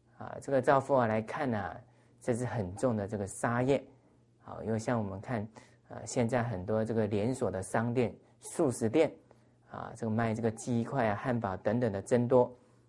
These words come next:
那么这个杀业啊，也增加了不少。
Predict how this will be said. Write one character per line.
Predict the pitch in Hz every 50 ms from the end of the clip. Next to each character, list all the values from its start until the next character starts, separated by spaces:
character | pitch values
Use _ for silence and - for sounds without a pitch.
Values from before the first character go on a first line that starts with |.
| _ _
那 | - 143
么 | 151 147
这 | 135 139
个 | 143 135
杀 | 135 - 156 135 139
业 | 143 143 139 127
啊， | 101 87 - - - _ _ _ _ _ _ _ _ _
也 | - 110 110
增 | - 123 117 117
加 | 113 120 110
了 | 101 101
不 | 107 107
少。 | 98 - 90 80